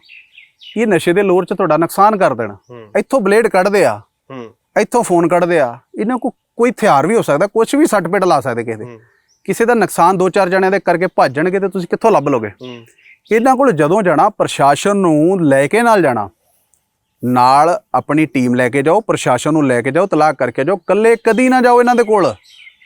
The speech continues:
Speaker 1: ਉਹ ਗਾੜੀ ਕਿਸੇ ਵੇਲੇ ਮੈਂ ਬੋਲਣ ਡਿਆ ਨਾ, ਮੇਰੇ ਨਾਲ ਤੀਹ ਪੈਂਤੀ ਜਣੇ ਹੁੰਦੇ ਆ, ਮੈਂ ਇਕੱਲਾ ਕਦੀ ਨਹੀਂ ਗਿਆ ਇਹਨਾਂ ਦੇ ਵਿੱਚ।
Speaker 2: ਹੂੰ।
Speaker 1: ਕਿਉਂਕਿ ਉਹ ਬੰਦੇ ਜਿਹੜੇ ਟੀਮ ਸਾਡੀ ਨਾਲ ਹੁੰਦੀ ਆ, ਪ੍ਰਸ਼ਾਸਨ ਨਾਲ ਹੁੰਦਾ, ਸੋ ਕਿਤੇ ਜਦੋਂ ਇਹਨਾਂ ਨੂੰ ਜਾਈਦਾ, ਇਕੱਲੇ ਹੱਥ ਬਿਲਕੁਲ ਨਾ ਪਾਇਓ।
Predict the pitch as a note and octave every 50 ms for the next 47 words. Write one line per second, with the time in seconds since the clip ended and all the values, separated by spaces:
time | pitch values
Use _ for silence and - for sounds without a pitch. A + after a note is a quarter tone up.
0 | _ _ _ _ - - - - - _ - F#3+ E3 C3+ D3+ D3 D#3+ G3+ C4 B3
1 | C#4+ F#3+ C4 C4+ C4 C4+ B3 A#3 A3+ G3 G#3 G#3 G3 G3 G#3 G#3 F#3 G3 C4+ D4
2 | C4+ A#3+ A#3+ A#3+ A#3+ A#3 A3+ B3+ A3+ A#3+ A#3+ G#3+ A#3+ A#3+ A3+ A#3+ B3 B3+ A#3 F#3
3 | D3+ C3 G#2+ F#2+ G2 _ _ _ _ _ - D#3 E3+ - G3+ G#3 A3+ A#3 G3 G#3
4 | G#3 A#3+ C4+ D4+ C4+ B3+ A#3 A3+ G#3+ G#3+ G3 F#3+ D#3+ C3 - - F#2+ - _ C3
5 | C3 B2+ A#2 G#2+ _ _ _ _ _ _ _ _ _ _ _ _ _ _ _ _
6 | _ _ _ _ _ _ _ - A#2+ - - G#3+ A#3 A#3+ F#3 D#3 C#3 C#3 E3 F3+
7 | E3+ F3+ F#3+ G3 E3+ E3 D#3 D#3 D#3+ D3+ D#3+ D3+ E3 D#3+ D3+ B2 A2+ A#2 C3 D#3+
8 | D#3 C3+ A#2+ A#2+ B2 C3 E3 G3+ - G3+ - E3+ C#3 C3+ - D#3+ D3+ B2+ A#2 A#2
9 | C3 C#3+ C3 A#2+ D3 G3 G3 A3+ - - E3 D#3 F#3 F3 D#3+ E3 E3 E3+ E3 E3+
10 | E3 E3+ D3 C3 B2+ A#2 A#2+ A#2+ D3+ G3 - - E3 F3+ F#3 D#3 D3+ B2+ - -
11 | B2 F3 G#3+ G#3 A3 G#3 G3 F3+ D3 - C3+ A#2+ A2 G2